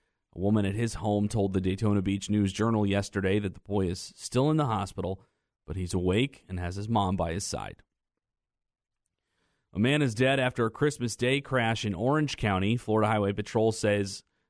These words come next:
Matthew Hartman of Orlando died yesterday from injuries suffered in the crash Monday. Investigators think Hartman red,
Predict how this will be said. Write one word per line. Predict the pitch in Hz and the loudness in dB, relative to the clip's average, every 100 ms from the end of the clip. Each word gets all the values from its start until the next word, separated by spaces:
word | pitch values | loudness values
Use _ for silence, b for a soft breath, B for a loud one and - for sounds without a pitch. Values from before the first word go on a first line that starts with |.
| - | -6
Matthew | 98 117 - 113 | 0 0 -2 -4
Hartman | 110 117 127 135 | 2 0 0 0
of | 127 104 | 0 0
Orlando | 98 104 120 127 113 117 | -2 0 0 2 2 2
died | 117 113 107 | 0 -2 -2
yesterday | 107 127 - 120 101 101 | 0 0 0 0 2 0
from | 117 98 | -2 -4
injuries | 85 117 107 104 104 | 2 2 2 -2 -4
suffered | - 110 107 101 | -2 -4 -2 -4
in | 98 | -4
the | |
crash | 98 120 104 107 | -4 -2 -2 -2
Monday. | 107 120 117 104 107 _ _ _ _ _ _ _ _ _ _ _ _ - | 0 2 2 -2 -4 _ _ _ _ _ _ _ _ _ _ _ _ -6
Investigators | 98 113 127 127 123 107 101 - | -2 -2 -2 -2 0 0 -2 -4
think | 113 104 | -6 -6
Hartman | - 117 123 113 104 92 | -4 -2 0 0 0 2
red, | 98 110 | 2 2